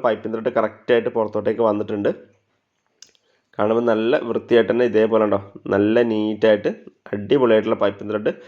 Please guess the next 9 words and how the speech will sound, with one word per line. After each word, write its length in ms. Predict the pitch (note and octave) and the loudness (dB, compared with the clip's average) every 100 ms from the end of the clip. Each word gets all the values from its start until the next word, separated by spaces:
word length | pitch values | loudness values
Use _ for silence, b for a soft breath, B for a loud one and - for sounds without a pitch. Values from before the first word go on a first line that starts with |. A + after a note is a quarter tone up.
| B B B - | B B B -2
ഇതുപോലെ 280 | C3 B2+ C#3 | 0 2 2
നിങ്ങൾക്ക് 260 | D3 C#3+ C#3+ C3+ | 0 0 2 2
ഏത് 120 | D3 | 2
കളർ 180 | C#3+ C3+ C#3+ - B2+ B2 | 2 2 0 -4 -10 -2
ത്രെഡ് 240 | B2 B2 B2+ | 0 4 4
വേണമെങ്കിലും 300 | B2 B2 B2 | 2 0 -2
നിങ്ങൾക്ക് 200 | A#2+ A#2 | -4 -2
ഉപയോഗിച്ച് 280 | A#2 A#2+ A#2+ | 0 0 0
ചെയ്യാവുന്നതാണ്. 560 | A2+ A2 A2+ A#2 G#2+ | 2 2 2 2 0